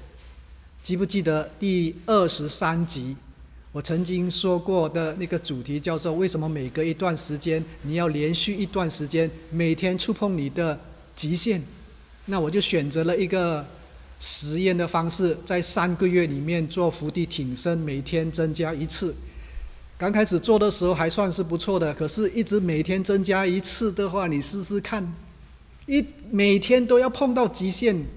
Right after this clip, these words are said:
所以啊，这个题，这个主题，今天的主题会产生，是因为当我在做的时候，比如说有一次我在做的时候，差不多做到第十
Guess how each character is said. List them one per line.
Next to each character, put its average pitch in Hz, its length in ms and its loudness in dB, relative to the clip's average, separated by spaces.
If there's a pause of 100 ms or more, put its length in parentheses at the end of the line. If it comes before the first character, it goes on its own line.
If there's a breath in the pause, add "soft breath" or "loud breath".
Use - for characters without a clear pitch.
(440 loud breath)
所 190 340 -2
以 165 120 0
啊， 135 220 -8 (160)
这 226 140 -4
个 220 120 4
题， - 280 -8 (160)
这 220 100 0
个 214 80 8
主 180 240 0
题， 156 180 0
今 190 160 0
天 185 140 2
的 196 60 0
主 151 180 -4
题 165 120 -6
会 185 120 4
产 139 260 -4
生， 156 160 -2 (220 loud breath)
是 - 300 0
因 208 180 2
为 170 200 4
当 196 300 0
我 135 80 -4
在 190 160 2
做 202 300 2
的 190 140 2
时 175 180 -2
候， 165 260 0 (600 loud breath)
比 147 60 -2
如 156 60 0
说 185 160 2
有 156 140 2
一 165 60 4
次 196 160 2
我 139 120 0
在 170 140 0
做 165 220 2
的 156 60 2
时 156 100 -4
候， 139 100 -4 (320 loud breath)
差 - 180 0
不 226 140 -2
多 220 180 6
做 233 240 4
到 202 600 0
第 262 260 4
十 165 480 2